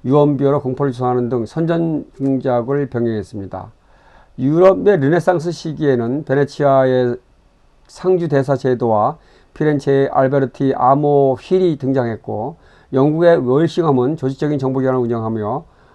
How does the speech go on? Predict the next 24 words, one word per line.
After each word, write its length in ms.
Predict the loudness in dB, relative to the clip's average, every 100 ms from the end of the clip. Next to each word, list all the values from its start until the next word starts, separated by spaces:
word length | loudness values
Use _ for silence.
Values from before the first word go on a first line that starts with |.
| _ -10
하면서 500 | -4 -2 -2 -4 0
암호, 520 | 4 4 6 2 2 0
암살 540 | 0 4 4 4 2 -4
음모 540 | -4 -2 -2 -2 -2
적발과 680 | -2 -6 -2 -2 0 0 -2
스페인 540 | -4 -2 0 0 -2
무적 240 | -2 -6 -4
함대 240 | -4 -2
격파에 540 | -4 -6 -2 -2 0 -4
기여했습니다. 760 | -4 -4 -6 -10 -10 -12 -16 _ _ _ _ _
러시아의 380 | -2 2 6 6
오프르치나 640 | 4 0 -6 -2 -2 -4 -2
프랑스의 440 | 0 0 -2 -4
비밀 220 | -2 -2 0
정보기관도 680 | -2 -2 -2 -2 -4 -4
왕권 400 | 0 0 0 -4
강화를 340 | -2 -2 0 -2
위해서, 460 | -4 -4 -4 -4 -10 _ _ _
아, 260 | -6 -4 -2
국내 260 | 0 2
감시와 460 | 2 2 2 2 0
서신 300 | 0 -8 -4
검열을 360 | -2 -2 -4 -6
수행했습니다. 720 | -4 -4 -4 -12 -12 -14